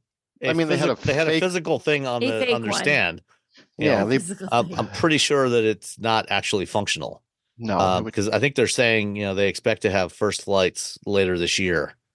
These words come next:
Speaker 2: Yeah, man.
Speaker 1: Um, you know, but I mean, th-, this is, this is a nominally a car that has,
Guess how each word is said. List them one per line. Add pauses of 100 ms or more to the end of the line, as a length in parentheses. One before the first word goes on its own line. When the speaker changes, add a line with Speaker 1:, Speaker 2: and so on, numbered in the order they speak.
(160)
Speaker 2:
Yeah,
man.
Speaker 1:
Um, (480)
you
know,
but
I (100)
mean,
th-,
this
is, (500)
this
is
a (760)
nominally
a
car (680)
that
has,